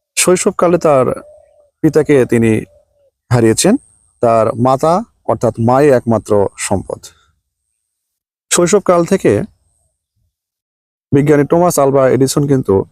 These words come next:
খুব বেশি মেধা সম্পন্ন ছিলেন না, অল্প মেধার একটা মানুষ ছিলেন। তো তার মা একটা স্কুলে ভর্তি করে দিয়েছিলেন।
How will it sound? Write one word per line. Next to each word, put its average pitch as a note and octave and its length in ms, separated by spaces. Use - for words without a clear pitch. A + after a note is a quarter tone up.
খুব F#3 180
বেশি D#3+ 320
মেধা C#3 260
সম্পন্ন A#2+ 400
ছিলেন A2 320
না, G2+ 120
অল্প E3+ 260
মেধার C#3+ 380
একটা G#2+ 240
মানুষ G#2+ 380
ছিলেন। B2 240
তো C3 340
তার C#3+ 160
মা D#3 200
একটা D3 240
স্কুলে D3 420
ভর্তি C3+ 260
করে B2+ 240
দিয়েছিলেন। A#2+ 440